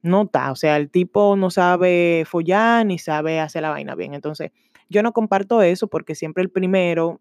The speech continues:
hay gente que suele, eh, retrasarlo. Eso es otra cosa que ellos tienen, que retrasan esa parte para no eyacular rápido. Entonces, personas que tienen esa habilidad y otras no. Entonces, eso hay que entonces eso hay que respetarlo.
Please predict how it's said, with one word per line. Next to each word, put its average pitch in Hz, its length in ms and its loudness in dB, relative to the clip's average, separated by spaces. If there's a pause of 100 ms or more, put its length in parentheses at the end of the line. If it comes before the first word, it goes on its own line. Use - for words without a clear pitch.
hay 170 160 -4
gente 180 240 -4
que 165 140 -6
suele, 170 400 -2 (400)
eh, 180 180 2
retrasarlo. 175 920 0
Eso 170 160 -6
es 180 100 -4
otra 175 220 -2
cosa 175 240 -2
que 165 80 -4
ellos 160 140 -2
tienen, 180 280 -4
que 160 100 -6
retrasan 156 600 -4
esa 165 180 -4
parte 160 360 -2
para 147 160 -4
no 147 80 -6
eyacular 170 440 0 (160)
rápido. 180 500 0 (440)
Entonces, 185 260 2
personas 202 300 2
que 190 100 0
tienen 185 220 0
esa 190 140 0
habilidad 190 300 4
y 196 100 4
otras 175 240 -2
no. 240 100 0
Entonces, 165 360 -2
eso 165 140 -6
hay 156 80 -2
que 143 400 -4 (360)
entonces 185 220 0
eso 185 80 -4
hay 175 60 -2
que 175 120 -4
respetarlo. 170 800 -2